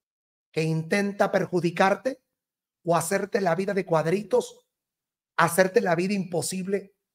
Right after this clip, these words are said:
hasta en tu propia casa. Aquí las cartas me revelan que tú vas a tener intimidad con alguien que te va a dejar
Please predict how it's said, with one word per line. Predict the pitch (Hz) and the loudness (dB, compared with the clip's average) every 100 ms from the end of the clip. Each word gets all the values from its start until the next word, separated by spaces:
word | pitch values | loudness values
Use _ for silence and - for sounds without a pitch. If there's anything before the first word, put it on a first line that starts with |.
| _ | _
hasta | 160 160 | -2 0
en | 160 | -2
tu | 165 | -2
propia | 170 165 180 | -4 0 0
casa. | 165 139 - - _ _ _ _ _ _ _ _ - - _ _ | 0 -6 -8 -16 _ _ _ _ _ _ _ _ -20 -20 _ _
Aquí | 190 - 262 277 370 - - | 2 6 4 4 0 -6 2
las | 190 | 2
cartas | - 220 220 208 | 6 4 6 4
me | 208 | 4
revelan | 196 185 196 165 151 - _ _ _ _ _ _ _ | 2 2 2 0 -2 -8 _ _ _ _ _ _ _
que | - | -2
tú | 160 | 4
vas | 202 240 | 6 6
a | 240 | 4
tener | 240 208 220 | 4 2 2
intimidad | 226 208 196 190 196 190 | 0 0 0 2 2 0
con | 190 | 0
alguien | 190 175 151 135 135 131 _ _ _ _ _ _ _ _ _ _ _ _ | 0 0 -6 -14 -14 -20 _ _ _ _ _ _ _ _ _ _ _ _
que | 185 185 | 0 4
te | 190 | 6
va | 196 | 6
a | 220 | 6
dejar | 233 220 208 233 262 | 4 4 4 4 0